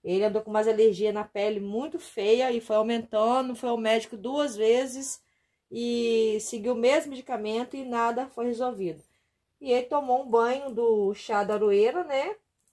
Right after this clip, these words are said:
E tinha um sabonete de aroeira lá em casa também, que eu já tinha feito.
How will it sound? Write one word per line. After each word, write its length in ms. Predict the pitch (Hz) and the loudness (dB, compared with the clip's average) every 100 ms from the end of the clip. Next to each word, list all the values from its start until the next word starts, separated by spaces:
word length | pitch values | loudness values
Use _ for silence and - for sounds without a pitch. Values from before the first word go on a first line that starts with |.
| _ | _
E 80 | 208 | -20
tinha 200 | - 233 | -6 -4
um 40 | |
sabonete 240 | 226 220 214 | -2 0 2
de 60 | |
aroeira 240 | 208 196 196 | 2 0 0
lá 60 | |
em 60 | 208 | -4
casa 240 | 202 180 | -2 -4
também, 260 | 196 185 185 - _ _ _ _ _ | -4 -6 -8 -12 _ _ _ _ _
que 80 | 180 | -6
eu 40 | |
já 100 | 196 | -4
tinha 260 | 196 208 202 | -2 -4 -4
feito. 540 | - 208 247 - 320 | -2 2 2 0 -20